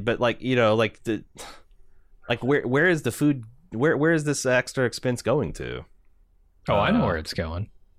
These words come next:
Speaker 2: It's
Speaker 1: yeah.
Speaker 2: going in the pockets of
Speaker 1: Big,
Speaker 2: the people
Speaker 1: big
Speaker 2: who own
Speaker 1: burger.
Speaker 2: the companies.
Speaker 1: Right up to Ronald McDonald.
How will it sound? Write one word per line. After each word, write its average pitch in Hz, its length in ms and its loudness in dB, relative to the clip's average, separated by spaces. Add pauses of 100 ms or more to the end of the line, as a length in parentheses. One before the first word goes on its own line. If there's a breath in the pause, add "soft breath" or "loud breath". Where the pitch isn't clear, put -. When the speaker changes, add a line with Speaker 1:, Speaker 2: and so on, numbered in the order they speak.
(120)
Speaker 2:
It's 90 80 -6
Speaker 1:
yeah. 87 60 0
Speaker 2:
going 120 140 2
in 110 80 0
the 104 80 -2
pockets - 600 -4 (120)
of 95 180 0
Speaker 1:
Big, 110 300 4
Speaker 2:
the 113 60 2 (100)
people 113 160 0
Speaker 1:
big 110 80 4
Speaker 2:
who 104 80 2
own 104 40 2
Speaker 1:
burger. 113 220 4
Speaker 2:
the 113 80 2
companies. 92 480 -4 (120)
Speaker 1:
Right 101 200 2
up 110 120 2
to 110 80 0
Ronald 104 240 2
McDonald. 104 440 0